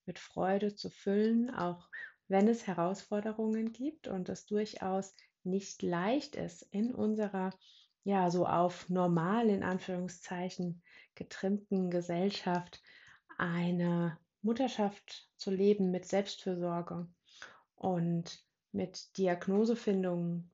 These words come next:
wenn das eigene Kind eben nicht in dieses vorgefertigte Raster, in die vorgefertigte Form hineinpasst.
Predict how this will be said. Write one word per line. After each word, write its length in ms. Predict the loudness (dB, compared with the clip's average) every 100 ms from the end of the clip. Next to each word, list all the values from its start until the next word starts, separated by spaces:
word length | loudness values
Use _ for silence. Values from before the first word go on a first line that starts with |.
| -14
wenn 100 | -10
das 160 | -10 -6
eigene 460 | -4 -2 -2 -4
Kind 420 | 2 4 4 4 0
eben 260 | -2 0 2
nicht 260 | 2 0
in 160 | -8 -8
dieses 300 | -6 -8 -10
vorgefertigte 1000 | -10 -4 -4 -4 -8 -10 -10 -10 -8 -8
Raster, 460 | -8 -10 -4 -2 0
in 80 | 0
die 100 | -2
vorgefertigte 800 | -4 -4 -4 -8 -12 -12 -12
Form 640 | -14 -16 -8 0 0 0 -4 -18 -16 -4
hineinpasst. 840 | -2 0 0 0 -2 -6 -6 -12